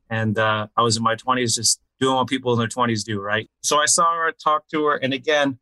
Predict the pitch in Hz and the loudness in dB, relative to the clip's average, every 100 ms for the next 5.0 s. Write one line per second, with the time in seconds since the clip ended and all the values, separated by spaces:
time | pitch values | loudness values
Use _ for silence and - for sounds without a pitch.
0 | _ 214 170 139 143 - 156 151 143 123 | _ 0 2 2 0 -2 -2 0 0 0
1 | 139 139 135 127 131 - 131 120 113 107 | -2 -2 -2 -2 -2 -2 -2 -2 -2 -4
2 | - - 117 120 113 - 127 131 147 151 | -8 -6 0 2 0 0 2 2 2 0
3 | 139 - 131 127 117 113 113 120 113 120 | -4 -2 -2 0 -2 -2 -4 -4 0 0
4 | 123 - 120 117 117 _ - 131 127 107 | -2 0 0 0 -4 _ -2 0 0 0